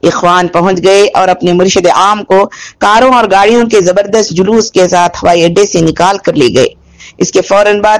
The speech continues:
اخوان کی گرفتاریاں شروع ہو گئیں۔ ٹوئنٹی ایٹ اگست نائنٹین ففٹی فور کو المنیل کی اخوان المسلمین کی شاخ نے مجاہد حسن دوہ کا والہانہ استقبال کیا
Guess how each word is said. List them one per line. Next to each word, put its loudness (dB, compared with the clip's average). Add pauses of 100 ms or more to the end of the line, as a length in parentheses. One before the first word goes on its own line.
اخوان 0
کی -4
گرفتاریاں -2
شروع 0
ہو -2
گئیں۔ -8 (2750)
ٹوئنٹی 0
ایٹ 0
اگست 0
نائنٹین 2
ففٹی 0
فور 2
کو -2 (100)
المنیل 2
کی 0
اخوان 0
المسلمین 0
کی -2
شاخ 0
نے 0 (400)
مجاہد 0
حسن 0
دوہ 2
کا -2
والہانہ 0
استقبال -4
کیا -2